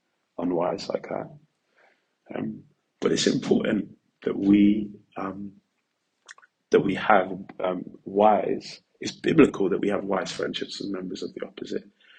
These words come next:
gender. And I just, I think we're so bad at doing that in the church, because we are too quick to,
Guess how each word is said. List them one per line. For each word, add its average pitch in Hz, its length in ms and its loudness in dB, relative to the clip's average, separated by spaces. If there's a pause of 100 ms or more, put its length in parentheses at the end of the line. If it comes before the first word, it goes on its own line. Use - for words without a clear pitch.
(180)
gender. 95 340 -4
And - 120 -2
I - 40 0
just, - 400 -4
I - 80 -8
think - 320 -6
we're 113 100 -2
so 123 300 0
bad 98 320 -2
at - 160 -8
doing 95 280 0
that - 200 -10
in 113 120 -8
the - 100 -10
church, - 260 -10 (640)
because 101 300 -6
we 98 480 -2
are - 100 -10
too - 260 2
quick - 360 2
to, 87 340 -2